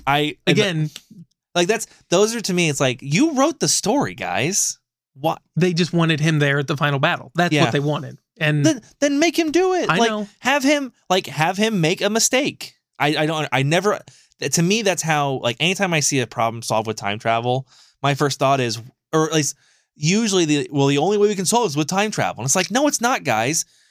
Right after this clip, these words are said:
Speaker 1: You could have solved it nine months ago when you wrote the fucking story."
Speaker 2: Correct.
Speaker 1: Like, this, <laughs> you wrote this.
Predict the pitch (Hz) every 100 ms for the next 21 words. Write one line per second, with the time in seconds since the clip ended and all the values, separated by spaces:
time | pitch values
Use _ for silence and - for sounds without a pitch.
0 | _ 202 302 - 254 240 208 160 202 190
1 | 190 220 - 160 151 175 220 156 214 214
2 | 131 - 202 151 - - - - - -
3 | _ _ _ - 175 196 185 - _ _
4 | _ _ 160 - 175 170 175 311 320 240
5 | 302 240 - 117 - - -